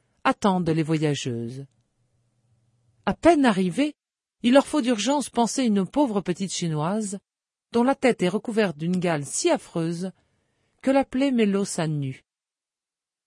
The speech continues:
La suite est du même genre. Tel enfant de huit ans, ayant eu la fièvre typhoïde, reste cent jours sans être lavé,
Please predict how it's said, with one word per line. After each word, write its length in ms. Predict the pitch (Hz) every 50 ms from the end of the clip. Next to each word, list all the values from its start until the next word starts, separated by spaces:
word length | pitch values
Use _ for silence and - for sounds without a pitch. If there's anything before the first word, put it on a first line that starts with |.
| _ -
La 100 | 185 175
suite 300 | - - 196 185 - 170
est 80 | 165
du 100 | 147 151
même 220 | 151 151 143 143 139
genre. 500 | 120 143 131 120 113 113 110 104 - _ _ _ _ _ _ _ _ _ _ _ _ _ _ _ _
Tel 180 | - 226 208 196
enfant 340 | 190 185 - - 208 202 196
de 120 | 175 180
huit 320 | 180 170 190 180 - -
ans, 180 | 233 233 240 240 - _ _ _ _ _ _ _ _ _
ayant 360 | 196 196 185 196 196 208 - _
eu 140 | 240 247 247
la 140 | 208 185 165
fièvre 420 | - - - 214 185 160 151 160
typhoïde, 680 | - - 156 - - 214 220 233 247 269 220 233 208 - _ _ _ _ _ _ _ _ _
reste 440 | 185 190 233 233 - - - 247 220
cent 320 | - - - 302 330 330
jours 420 | 247 - 196 185 175 160 143 -
sans 260 | - - 208 208 190 196
être 240 | 202 - - 196
lavé, 440 | 175 165 160 147 135 135 131 120 -